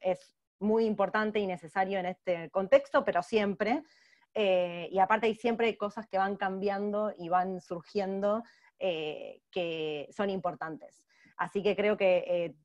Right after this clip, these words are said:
todo lo que aportaste fue clarísimo, eh, y te agradecemos un montón. Em, Oscar, no sé si querés comentar algo.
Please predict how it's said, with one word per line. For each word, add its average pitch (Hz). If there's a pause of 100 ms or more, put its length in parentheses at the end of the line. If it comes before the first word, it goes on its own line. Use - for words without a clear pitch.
(680)
todo 240
lo 226
que 202
aportaste 202
fue 185
clarísimo, 208
eh, 180
y 175
te 185
agradecemos 180
un 185
montón. 170 (400)
Em, 202
Oscar, 247
no 226
sé 247
si 233
querés 214
comentar 196
algo. 233